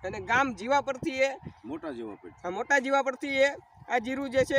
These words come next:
Speaker 1: એ લાવેલા છે ખેડૂત મિત્રો. હા, તો ભીમજીભાઈ, આ જે જીરું છે, આમાં કાંઈ ખડનો કાંઈ પ્રશ્ન કાંઈ રહેલો કે નહીં?
Speaker 2: ના, ના, ખડનો કાંઈ નહોતો.
Speaker 1: હા.
Speaker 2: ખડ નહોતું પડામાં.
Speaker 1: હા, હા.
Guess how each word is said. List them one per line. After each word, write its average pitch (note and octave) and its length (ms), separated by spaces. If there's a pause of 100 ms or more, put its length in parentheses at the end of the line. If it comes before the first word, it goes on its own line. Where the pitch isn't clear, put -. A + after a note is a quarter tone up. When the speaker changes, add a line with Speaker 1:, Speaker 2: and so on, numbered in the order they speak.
(160)
Speaker 1:
એ G3 260
લાવેલા B3+ 440
છે E3 140
ખેડૂત D#3 240
મિત્રો. - 240 (1500)
હા, E3+ 120
તો A#3 100
ભીમજીભાઈ, C4 580 (320)
આ A3 120
જે C4 160 (180)
જીરું B3+ 340
છે, C4+ 180 (400)
આમાં B3 420
કાંઈ B3 200
ખડનો B3 460
કાંઈ B3 200
પ્રશ્ન A#3+ 320
કાંઈ A#3+ 260
રહેલો A#3+ 360
કે A#3 160
નહીં? D#3+ 200 (180)
Speaker 2:
ના, D3+ 200
ના, F#2 260
ખડનો D#3 280
કાંઈ - 260
નહોતો. - 220 (300)
Speaker 1:
હા. E3 220 (300)
Speaker 2:
ખડ D3 200
નહોતું C#3+ 280
પડામાં. E2+ 420 (480)
Speaker 1:
હા, D#4 220
હા. C#4+ 180